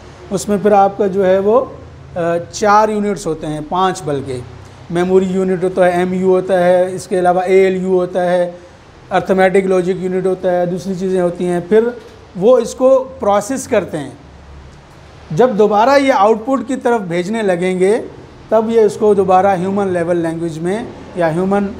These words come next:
जो है वो जिस चीज़ को समझ सकते हैं, उस ज़बान में इसको convert करके फिर आपको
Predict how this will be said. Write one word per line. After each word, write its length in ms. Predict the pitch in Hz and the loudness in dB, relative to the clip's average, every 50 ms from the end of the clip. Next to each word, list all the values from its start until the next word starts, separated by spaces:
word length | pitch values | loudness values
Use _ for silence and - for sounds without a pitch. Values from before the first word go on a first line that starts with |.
| - - | -12 -12
जो 200 | 208 160 156 180 | -10 -6 -2 0
है 120 | 175 175 180 | 2 2 2
वो 200 | 175 185 196 185 | 2 2 -2 -2
जिस 240 | 156 170 160 - - | -4 -6 -10 -10 -8
चीज़ 200 | 190 180 165 175 | -8 -8 -6 -6
को 100 | 196 156 | -6 -6
समझ 320 | - 165 165 180 196 190 | -4 -4 -4 -4 -4 -2
सकते 280 | 180 165 - - 180 170 | -4 -4 -4 -4 -4 -2
हैं, 120 | 175 190 | -2 0
उस 300 | 190 202 202 - - - - - - - - - - - | -2 -2 -4 -4 -10 -14 -18 -20 -20 -20 -20 -18 -8 -2
ज़बान 340 | 170 175 165 170 170 175 180 | -2 0 2 2 2 2 0
में 120 | 185 185 | 0 -2
इसको 180 | 180 180 - 165 | -4 -4 -6 -8
convert 380 | - 175 160 165 175 170 175 | -8 -6 -4 -2 -2 -2 -2
करके 260 | 170 156 151 147 170 165 | -2 -4 -4 -4 -4 -4
फिर 200 | - 165 160 160 | -4 -2 -2 -2
आपको 380 | 147 139 - - 196 277 - | -2 -2 0 0 0 0 0